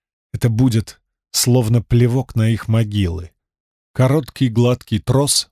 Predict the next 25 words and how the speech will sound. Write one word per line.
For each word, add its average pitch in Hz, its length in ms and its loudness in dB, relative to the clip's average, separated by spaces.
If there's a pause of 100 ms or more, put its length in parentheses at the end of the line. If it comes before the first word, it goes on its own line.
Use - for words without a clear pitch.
со - 180 0
скользящей 123 640 0
петлёй 127 540 -2 (400)
он 180 120 2
ещё 151 340 2
несколько 143 520 0
дней 131 240 0
назад 123 420 0
закрепил 120 540 0
в - 120 -6
комнате 117 460 -2
сына 143 520 0 (180)
на 123 160 2
крюке, 131 460 0
где 120 240 0
раньше 131 320 -2
висела 120 360 0
боксёрская 117 600 -2
груша. 98 480 -4 (720)
Славка 165 420 0
одно 151 200 0
время 147 240 2
здорово 143 480 0
увлекался 135 580 0
единоборствами. 123 1080 -2